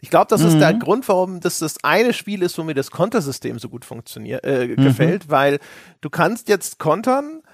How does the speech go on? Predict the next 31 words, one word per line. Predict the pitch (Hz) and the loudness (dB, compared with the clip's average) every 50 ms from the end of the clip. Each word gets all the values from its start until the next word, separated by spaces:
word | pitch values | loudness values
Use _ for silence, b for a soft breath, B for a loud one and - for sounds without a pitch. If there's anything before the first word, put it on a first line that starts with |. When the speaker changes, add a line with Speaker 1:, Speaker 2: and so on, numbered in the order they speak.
| b b b b - | b b b b 2
Speaker 1:
aber | 147 151 170 | 2 4 4
du | 180 175 | 4 2
musst | 175 196 254 262 - - | 4 2 0 0 -2 -6
dich | - - - | -10 -8 -6
nicht, | 196 247 294 - - - | -4 -4 -4 -6 -6 -8
wie | 175 165 | -4 -2
das | 165 156 - | -2 -2 -4
eigentlich | - - - 165 185 180 214 208 185 - | -4 -6 -2 -2 -2 -2 -2 -4 -6 -4
sonst | - 151 151 185 190 - | -2 -2 -4 -4 -4 -4
der | - 175 | -4 -4
Fall | 147 - 156 156 175 165 | -2 0 0 0 0 0
ist, | - - - 180 - - b b b b b b b _ | -2 -6 -6 -8 -10 -16 b b b b b b b _
äh, | - 143 151 156 156 - _ | 2 4 4 4 4 2 _
um | - 208 247 294 - | 2 2 2 2 0
kontern | - - 214 214 214 220 208 | 0 0 0 0 0 -2 -4
zu | - - 185 | -4 -6 -4
können, | - - 175 175 202 202 180 | -2 0 0 0 0 -2 0
notwendigerweise | 180 185 262 - - - 220 214 208 202 - 180 156 143 131 147 165 185 170 180 170 - - | 0 0 0 0 0 0 0 0 0 0 2 2 4 4 2 2 2 0 0 0 0 0 2
auch | 127 135 185 202 196 - | 2 4 4 2 2 2
in | 175 180 165 | 0 0 0
tödliche | - 190 185 - 175 160 - | 0 -2 -2 -2 -2 -4 -2
Gefahr | 156 156 143 - 131 113 117 131 | -2 -2 0 2 2 2 2 2
begeben. | 151 143 - 117 117 - - | 0 -4 -4 -6 -10 -8 -10
Du | - 120 | -10 -10
kannst | - - 139 170 214 - - - | -4 -2 0 0 0 -2 -4 -4
eine | 202 180 | -2 -2
gewisse | 165 175 151 196 - - - 302 262 240 | 0 0 0 -2 -2 0 0 0 0 0
Sicherheitsdistanz | 180 170 202 - 247 220 190 175 151 151 151 - - 160 156 - - 156 139 151 160 - | -2 -4 -2 0 0 2 2 2 2 2 0 -4 -8 -8 -8 -4 0 0 0 0 -2 -4
immer | - 165 151 131 110 | -4 0 2 2 2
einhalten | 117 139 151 170 175 185 196 226 - - 349 320 | 2 2 2 0 0 0 0 0 -2 -4 -8 -12
und | 349 | -12